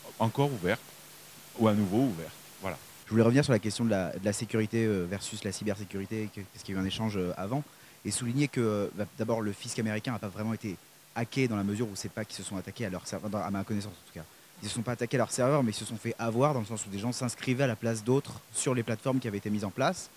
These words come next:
Speaker 2: et ça s'appuyait sur des données personnelles qui étaient effectivement disponibles publiquement sur Internet. Donc, parler de, de hacking du fisc, euh, ou, et, et l'autre exemple qui était, euh, le numéro deux de l'assurance, je sais pas dans ce, dans ce cas, dans ce cas-là, mais, euh, Target, par exemple, il s'était fait attaquer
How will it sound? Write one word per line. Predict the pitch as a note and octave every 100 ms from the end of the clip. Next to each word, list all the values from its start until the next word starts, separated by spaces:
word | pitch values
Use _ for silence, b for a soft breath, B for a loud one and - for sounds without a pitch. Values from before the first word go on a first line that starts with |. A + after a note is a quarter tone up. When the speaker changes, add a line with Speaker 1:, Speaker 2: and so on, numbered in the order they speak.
| B B B -
Speaker 2:
et | F2
ça | A#2+
s'appuyait | C3 A2+ B2+ D3+
sur | B2+
des | G#2+
données | G#2+ A2
personnelles | G2+ A#2+ C#3
qui | B2+
étaient | A2
effectivement | G2 F#2+ G2+ B2
disponibles | A2+ F#2 G2+ A2 B2+ F2 B B B -
publiquement | A2 G#2 C#3+ C#3+
sur | A#2
Internet. | G#2 A#2+ G#2
Donc, | G2+ F#2+ B B B - -
parler | C3 C#3+ D3
de, | B2 A2+ G2+
de | A2 -
hacking | A#2+ - C#3+
du | A2+
fisc, | A2 D3 C3+ -
euh, | F#2+ - - A2 G#2 B2
ou, |
et, | A2+ A2+ G#2+ G#2
et | A2 G2
l'autre | B2 -
exemple | B2+ A#2 C3+ A2+ F#2+
qui | -
était, | F#2+ G#2+
euh, | G#2+ F#2+
le | F#2 F2
numéro | G#2 A#2 A2+
deux | A#2
de |
l'assurance, | G#2+ - A#2+ -
je |
sais | G2+ G#2
pas | A2
dans | G2 F#2+ D#2+
ce, | - F#2+
dans | F#2
ce |
cas, | A2
dans | G#2+ F#2+
ce |
cas-là, | - C3+ C3+
mais, | G#2
euh, | F#2 B B B -
Target, | A2 A#2+
par | B2+ G2
exemple, | G2+ C3+ B2+
il |
s'était | G#2 G#2+ G2
fait | B2
attaquer | G#2+ G#2+ - C#3+